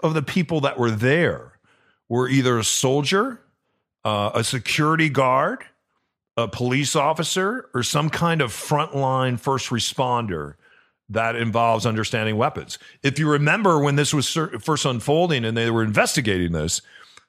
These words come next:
they said, "You know, we know that there must be police officers and soldiers in that crowd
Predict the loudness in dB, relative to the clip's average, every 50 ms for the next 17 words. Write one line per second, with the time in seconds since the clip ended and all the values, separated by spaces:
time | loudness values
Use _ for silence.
0 | _ _ -6 -2 -2 0 0 0 0 2 2 2 2 2 2 2 0 -2 -4 -12
1 | _ _ _ _ _ _ _ _ _ _ _ _ _ _ _ _ _ _ -4 0
2 | 2 4 4 4 4 4 4 4 4 2 2 2 2 2 0 0 0 0 2 2
3 | 2 2 2 2 0 -4 -4 -2 0 2 2 2 2 0 0 0 0 0 0 2
4 | 0 0 0 0 -2 -2 -4 -4 -2 -2 -4 -2 -2 -2 -2 0 0 0 -2 -2
5 | -4 -4 -4 -2 -2 0 -2 -2 -2 -2 0 2 2 4 4 2 2 0